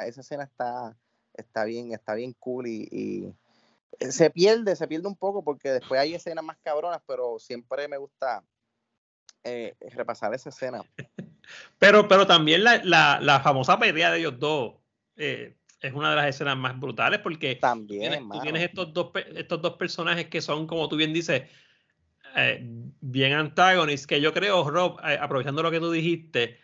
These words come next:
Speaker 2: eh, que fíjate, eh, eh, The Rock llega a la película,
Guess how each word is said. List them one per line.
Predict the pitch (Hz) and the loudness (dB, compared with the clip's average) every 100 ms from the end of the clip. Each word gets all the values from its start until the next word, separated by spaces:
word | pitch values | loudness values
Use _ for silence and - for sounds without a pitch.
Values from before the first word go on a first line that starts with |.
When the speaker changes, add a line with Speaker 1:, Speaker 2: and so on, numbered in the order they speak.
| _ _ - _ | _ _ -20 _
Speaker 2:
eh, | - 139 131 123 113 107 98 - _ _ _ _ _ _ _ _ _ | 0 2 4 4 2 -2 -6 -14 _ _ _ _ _ _ _ _ _
que | - 170 - - | 2 2 0 -8
fíjate, | 180 202 214 165 - _ _ _ - | -2 0 0 -4 -6 _ _ _ -10
eh, | - 156 160 | -4 -2 0
eh, | 151 135 127 120 110 - - _ _ _ _ _ _ _ _ _ _ - | -2 -2 -4 -6 -10 -16 -20 _ _ _ _ _ _ _ _ _ _ -4
The | 147 | 0
Rock | 143 170 175 180 | 2 2 0 0
llega | 208 214 | 2 4
a | 220 | 4
la | 214 | 2
película, | 214 226 180 143 139 196 - | 0 -2 -4 0 0 -2 -6